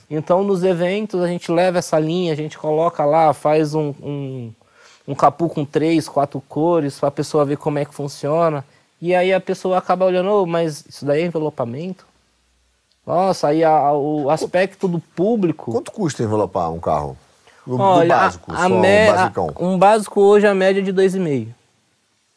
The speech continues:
Speaker 1: Lá onde eu tô,
Speaker 2: Pô, então,
Speaker 1: dois e meio.
Speaker 2: preço bem acessível, com
Speaker 1: É.
Speaker 2: mão de obra já?
Speaker 1: É. Material, tudo.
Speaker 2: Aí, bem acessível pro cara proteger o
Speaker 1: É,
Speaker 2: carro também,
Speaker 1: é.
Speaker 2: né?
Speaker 1: E
Speaker 2: Fazer um
Speaker 1: aí
Speaker 2: jabá aqui pro irmão ali, né?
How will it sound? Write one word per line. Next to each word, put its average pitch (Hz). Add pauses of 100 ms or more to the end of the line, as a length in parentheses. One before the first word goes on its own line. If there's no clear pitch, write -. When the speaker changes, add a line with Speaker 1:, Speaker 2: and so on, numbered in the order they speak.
(140)
Speaker 1:
Lá 120
onde 131
eu 147
tô, 151
Speaker 2:
Pô, 160
então, 160
Speaker 1:
dois -
e -
meio. 160
Speaker 2:
preço 117
bem 104
acessível, 135
com 104
Speaker 1:
É. -
Speaker 2:
mão 143
de 123
obra 113
já? 143
Speaker 1:
É. 107 (360)
Material, 127
tudo. 117
Speaker 2:
Aí, 147
bem 85
acessível 160
pro 175
cara 135
proteger 123
o 123
Speaker 1:
É, -
Speaker 2:
carro 120
também, 123
Speaker 1:
é. 117
Speaker 2:
né? 110
Speaker 1:
E -
Speaker 2:
Fazer -
um 95
Speaker 1:
aí -
Speaker 2:
jabá 127
aqui 120
pro -
irmão 101
ali, 104
né? 104